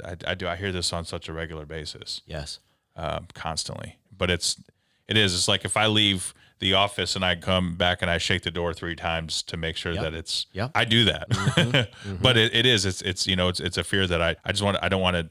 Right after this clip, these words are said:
Speaker 1: you know, know that the door's unlocked because then, you know what I mean? So why is it just three times? Why not just twice? You know, it's just, it's random, but, uh,
Speaker 2: Yeah.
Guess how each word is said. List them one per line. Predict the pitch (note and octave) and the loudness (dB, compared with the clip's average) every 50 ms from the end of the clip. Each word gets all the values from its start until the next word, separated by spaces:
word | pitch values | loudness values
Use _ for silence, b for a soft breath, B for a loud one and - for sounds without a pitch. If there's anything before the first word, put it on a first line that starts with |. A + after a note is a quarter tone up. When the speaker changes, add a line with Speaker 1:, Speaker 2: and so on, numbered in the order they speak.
| - - | -10 -14
Speaker 1:
you | - E2+ F2 | -10 -6 -4
know, | F2 E2+ E2+ | -4 -2 0
know | F2 F2+ F#2 | 2 2 2
that | F2 F2 E2 | 2 0 -4
the | - F2 | -6 -4
door's | E2+ F2+ F2+ E2+ E2 | -2 -2 -2 -2 -2
unlocked | E2 E2 E2+ E2+ D#2+ D2+ D#2 | -2 -2 -2 -2 -2 -2 -6
because | E2 D#2 E2+ E2 D#2 | -8 -10 -8 -8 -8
then, | E2 E2 E2 | -8 -8 -8
you | F2 E2 | -6 -6
know | E2 E2 | -4 -4
what | D#2+ E2 | -4 -4
I | |
mean? | E2 E2+ E2 D#2+ D#2+ | -4 -6 -6 -6 -6
So | - - D#2+ D#2 E2 E2 - _ | -4 -4 -4 -4 -6 -8 -12 _
why | - - F2+ F2+ F#2 | -14 -8 -4 0 0
is | F2+ E2+ E2+ | 0 0 0
it | D#2+ | -2
just | E2+ F2+ - - | -2 -4 -4 -4
three | - E2+ | -6 -6
times? | E2 - F2 E2+ D#2+ D#2+ | -2 -2 -2 -2 -2 -4
Why | D#2+ E2 | -6 -4
not | E2 E2 D#2+ | -4 -4 -4
just | - - - | -4 -6 -4
twice? | - F2+ D2+ - - - | -2 -2 -2 -2 -2 0
You | - F2 | 0 2
know, | F2+ F2 | 2 2
it's | F2 - | 2 0
just, | - E2+ - - | -2 -4 -4 -4
it's | - F2+ - - | -4 -4 -4 0
random, | G2 G2+ G2+ G2+ F#2 F2 D#2+ | 2 2 2 2 2 0 0
but, | - E2 E2 D#2+ - - | 2 0 0 0 0 -2
uh, | F2+ F#2+ | -2 -2
Speaker 2:
Yeah. | E2 D2 | -2 -6